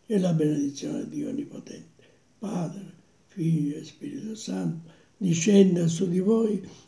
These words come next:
e con voi rimanga sempre, specialmente su quelli che non hanno né la luce né il sale del Vangelo. Possano essere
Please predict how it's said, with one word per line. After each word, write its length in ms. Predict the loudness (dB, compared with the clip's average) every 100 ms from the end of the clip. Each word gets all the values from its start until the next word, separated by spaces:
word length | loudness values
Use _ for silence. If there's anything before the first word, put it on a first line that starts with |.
| -2
e 140 | -2
con 220 | 4 6
voi 220 | 8 8
rimanga 460 | 8 8 8 6 4
sempre, 540 | 0 0 0 -2 -8 -20 _ -20 -20 _ _ _ _
specialmente 920 | -2 2 2 4 2 2 0 -4 -6 -20 -20 _ _ _ _ _ _ -20 -20 -20 -8
su 100 | -4
quelli 320 | 2 4 4
che 140 | 4 2
non 240 | 0 0
hanno 400 | -2 -4 -6 -14 -20 -20 -20 -20 -4
né 220 | 4 6
la 160 | 6 6
luce 640 | 8 8 6 0 -8 -8 -16 -20 -20 -12
né 180 | -2 2
il 180 | 4 2
sale 720 | -4 -6 -6 -8 -8 -10 -14 -20 _ -20 -20 -20 -20 -20 -20 -20 -18
del 260 | -8 -4 -4
Vangelo. 560 | -4 -6 -6 -10 -10 -20 -20 -20 -20 -20 -20 -20 -20 -20 -20 -20 -20 -20 -20 -20 -20 -20 -20 -20 -20 -20 -20 -20 -20 -20 -20 -16
Possano 360 | -12 -8 -4 0
essere 720 | 0 -2 -6 -6 -8 -12 -16